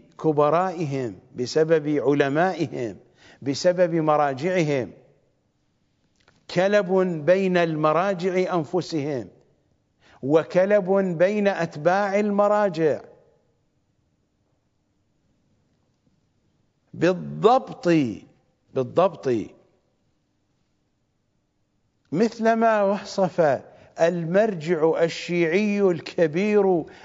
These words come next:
الشلمغاني الذي ورد اللعن فيه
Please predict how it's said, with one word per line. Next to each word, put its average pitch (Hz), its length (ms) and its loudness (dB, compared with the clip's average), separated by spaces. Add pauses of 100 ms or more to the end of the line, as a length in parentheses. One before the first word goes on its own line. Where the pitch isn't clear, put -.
الشلمغاني 165 1400 0 (600)
الذي 156 420 0
ورد 175 580 2 (240)
اللعن 175 720 0
فيه 170 840 2